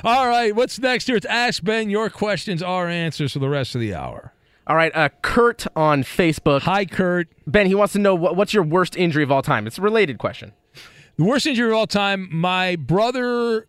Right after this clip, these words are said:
Speaker 1: was making a, for school, a school project. I forget what grade he was in, but he was making a school project, a volcano. And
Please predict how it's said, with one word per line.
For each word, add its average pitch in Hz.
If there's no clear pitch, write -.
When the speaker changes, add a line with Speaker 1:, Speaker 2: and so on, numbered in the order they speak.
Speaker 1:
was 170
making 196
a, 160
for 165
school, 220
a 143
school 233
project. 185
I 147
forget 175
what 151
grade 156
he 147
was 127
in, 139
but 139
he -
was 135
making 190
a -
school 180
project, 151
a 147
volcano. 151
And 165